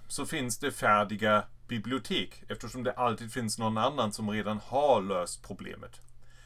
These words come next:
Så låt oss kolla hur vi kan hitta ett bibliotek som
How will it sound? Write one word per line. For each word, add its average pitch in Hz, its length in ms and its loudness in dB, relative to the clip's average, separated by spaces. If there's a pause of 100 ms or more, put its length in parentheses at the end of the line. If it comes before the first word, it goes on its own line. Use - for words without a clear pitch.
(420)
Så 147 340 2
låt 202 240 4
oss 202 140 2
kolla 160 320 4
hur 135 240 -2
vi 127 120 -4
kan 127 220 -4
hitta 151 360 -2
ett - 220 0
bibliotek 214 960 -4
som 113 580 0